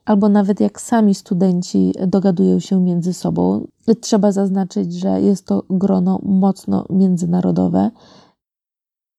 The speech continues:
Pytam, czy jest nastawienie bardziej na pracę indywidualną czy zespołową.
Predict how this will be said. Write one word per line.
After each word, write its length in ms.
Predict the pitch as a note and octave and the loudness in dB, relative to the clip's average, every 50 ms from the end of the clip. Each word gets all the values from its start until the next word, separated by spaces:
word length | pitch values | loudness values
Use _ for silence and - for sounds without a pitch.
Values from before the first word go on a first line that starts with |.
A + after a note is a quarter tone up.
| _ _ - | _ _ 0
Pytam, 400 | B3 A#3 A#3+ A3+ A3 A3 A3 - - - | 2 2 4 4 2 2 0 -2 -8 -8
czy 120 | - - | -2 0
jest 220 | A3+ A3 G#3 - - | 2 2 0 0 -2
nastawienie 560 | G#3+ G#3 G3 - - G#3 F#3+ G3+ F#3+ F#3 G3 | -2 -2 -2 0 -2 0 2 2 2 0 0
bardziej 280 | F3 G3+ F#3+ E3+ G3 F#3+ | 0 -2 -2 0 0 0
na 100 | G3 F3 | 0 0
pracę 300 | - - G3 - - - | 0 -2 -2 -2 -2 -4
indywidualną 920 | - G3+ G3 F#3 F#3+ E3+ G3+ E3+ G3 G3+ G3+ G#3 G#3 A3 A3 G#3+ A3 G#3+ | 0 0 2 2 2 2 2 2 4 2 2 4 2 2 2 2 2 0
czy 140 | G3+ - G#3 | 0 0 0
zespołową. 840 | F3+ F#3+ F#3 - - - F#3+ F#3 F3+ F#3 G3 F#3+ F#3 G3+ G3+ G#3 A3 | 0 0 -2 -4 -4 -4 -2 -2 0 0 0 0 0 0 0 0 -2